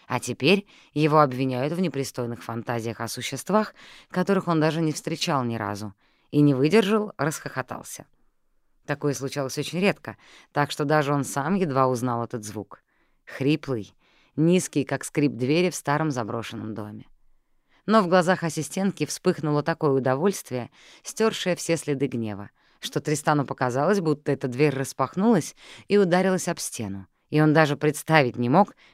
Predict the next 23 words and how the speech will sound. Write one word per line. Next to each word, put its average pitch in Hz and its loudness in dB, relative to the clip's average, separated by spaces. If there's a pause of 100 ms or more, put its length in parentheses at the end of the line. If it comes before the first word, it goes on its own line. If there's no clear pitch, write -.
как 170 2
теперь 143 0
её 123 0
закрыть. 110 -10 (840)
«Идёшь?» — 170 2 (720)
окликнул 139 -2
Малькольм 131 -2 (420)
и 156 2
будто 160 -2
развеял 143 2
своим 131 -4
вопросом 131 -4
морок. 110 -8 (380)
Тот, 151 -2 (220)
в - -20
котором 131 -2
они 131 -2
были 131 0
просто - -4
перешучивающейся 127 -4
и 143 -4
пересмеивающейся 120 -8
парочкой. - -12